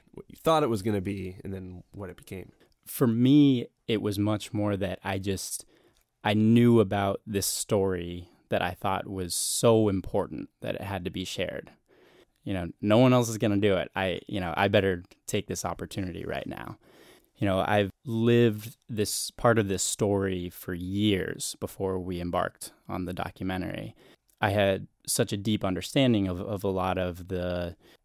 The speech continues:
Speaker 2: drama behind the story, of, of the significance of what's happening here. You know, they're finding out whether they're getting into an American school, something that hasn't been done in their country in thirty years.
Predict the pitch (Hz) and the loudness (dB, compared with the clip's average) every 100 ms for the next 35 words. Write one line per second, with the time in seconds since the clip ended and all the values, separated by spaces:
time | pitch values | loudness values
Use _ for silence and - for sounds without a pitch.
0 | - 110 113 104 107 98 92 90 95 92 | -12 2 4 6 4 0 -2 -4 -4 -4
1 | 92 - - 90 - - - - 95 - | -6 -8 -8 -8 -8 -8 -10 -12 -12 -12
2 | 101 101 - - 92 101 110 - - - | -8 -4 -2 -4 0 2 2 0 -6 -8
3 | - - - - - 110 90 95 92 - | -4 -4 -4 -8 -14 -12 -4 -2 -2 -2
4 | 101 95 92 90 95 95 98 - 101 - | -4 -4 -6 -6 -8 -6 -6 -6 -8 -12
5 | _ - _ 95 92 104 - 101 101 101 | _ -20 _ -4 0 0 0 0 2 2
6 | 98 98 98 95 - 90 90 90 92 95 | 2 2 2 0 -4 -8 -6 -6 -6 -4
7 | 95 95 95 95 - 101 95 92 90 90 | -2 0 0 0 -2 -4 -2 -4 -4 -6
8 | 92 92 - - 98 92 87 - 92 - | -6 -4 -4 -4 -4 -2 -4 -6 -8 -10
9 | - 113 107 101 98 98 95 98 87 82 | -12 -2 -2 0 0 0 2 2 0 -4
10 | - 101 87 - 90 85 92 87 82 - | -6 -4 -4 -6 -8 -8 -10 -10 -12 -2
11 | 104 90 90 101 113 92 - - | -2 -2 -4 0 2 2 -2 -6